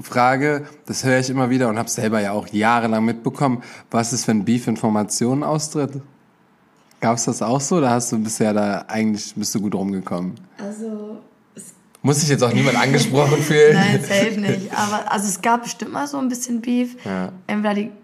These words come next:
Speaker 2: Leute sind dann selber gegangen. Also es waren halt dann meistens wirklich so ein, zwei Personen, die aber dann das ganze
Speaker 1: Okay.
Speaker 2: Gruppenschema so kaputt
Speaker 1: Ah,
Speaker 2: gemacht
Speaker 1: check.
Speaker 2: haben. Und die haben dann auch selber gecheckt, dass die nicht erwünscht sind. So
Speaker 1: Ja, check.
Speaker 2: ist dann auch irgendwo klar. Aber so richtig Beef, dass, sag ich mal, so zwei Gruppen waren oder so,
Speaker 1: Mhm.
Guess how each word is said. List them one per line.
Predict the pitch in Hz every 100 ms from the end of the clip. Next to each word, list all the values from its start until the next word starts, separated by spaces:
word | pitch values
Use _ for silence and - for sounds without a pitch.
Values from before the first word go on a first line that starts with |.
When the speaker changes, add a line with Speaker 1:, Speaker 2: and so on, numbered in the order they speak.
| _
Speaker 2:
Leute | - 202 220 214
sind | 214 196
dann | 185 180 180
selber | 196 214 262 254
gegangen. | 247 240 254 262 269 254 - - - - - - -
Also | 220
es | 220 233 202
waren | 220 247
halt | 226 196
dann | 208
meistens | 202 214 220 196
wirklich | 214 -
so | -
ein, | - 214
zwei | 220 -
Personen, | 202 202 214
die | 208
aber | 196
dann | 196 196 202
das | 180 -
ganze | 214 208
Speaker 1:
Okay. | 208 214
Speaker 2:
Gruppenschema | 214 202 196 208 202 190
so | 196
kaputt | 190 190 202
Speaker 1:
Ah, | 202
Speaker 2:
gemacht | 202 196
Speaker 1:
check. | 202
Speaker 2:
haben. | 214 220 - -
Und | - 190
die |
haben | 196
dann | 214
auch | 180
selber | 196 185
gecheckt, | 202 190 208 214
dass | -
die | 214
nicht | 190 180 -
erwünscht | - 208 196 -
sind. | 202 - -
So | 196
Speaker 1:
Ja, | -
check. | - 95 92 - - _ -
Speaker 2:
ist | 202
dann | 220 208
auch | 180
irgendwo | 196 190 190
klar. | - 214 208 214 - - - - -
Aber | 196 196 190 190 190
so | 185 185
richtig | 226 240 220 -
Beef, | - 220 226
dass, | 214 196 -
sag | 196 190
ich | 196
mal, | 185
so | 196
zwei | 190 - 180
Gruppen | 220 247 247
waren | 233 233
oder | 226 226
so, | 226
Speaker 1:
Mhm. | 220